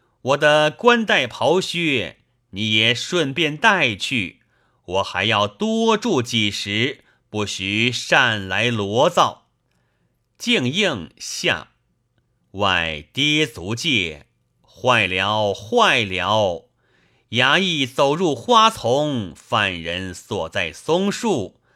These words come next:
还成一个什么桃源嘞？不如下楼去吧。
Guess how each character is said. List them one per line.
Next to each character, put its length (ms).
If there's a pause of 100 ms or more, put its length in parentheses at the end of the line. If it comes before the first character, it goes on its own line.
(320)
还 280
成 220
一 160
个 480
什 300
么 160
桃 420
源 300
嘞？ 340 (480)
不 100
如 160
下 460
楼 320
去 260
吧。 340